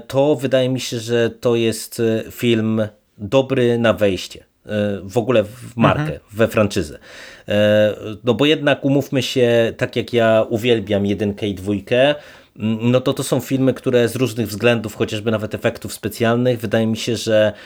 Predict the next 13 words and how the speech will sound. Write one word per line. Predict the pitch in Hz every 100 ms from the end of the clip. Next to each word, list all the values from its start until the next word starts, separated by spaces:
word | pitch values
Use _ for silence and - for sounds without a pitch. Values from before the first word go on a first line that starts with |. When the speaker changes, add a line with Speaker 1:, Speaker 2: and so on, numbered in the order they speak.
| - - _
Speaker 1:
mm, | - 104 107 107 107 104 - 104
no, | 107 120
mogą | 127 131 117
być | -
trudne | - 127 98 85
w | -
odbiorze | 107 - 110 92 92
dla | 92 90
współczesnego | 90 - 101 90 - 98 90
odbiorcy. | 90 85 98 82 - - - _ -
Tutaj, | 175 180 160 151 120 - -
y, | 113 113 110 110
możemy, | 117 110 131 127 120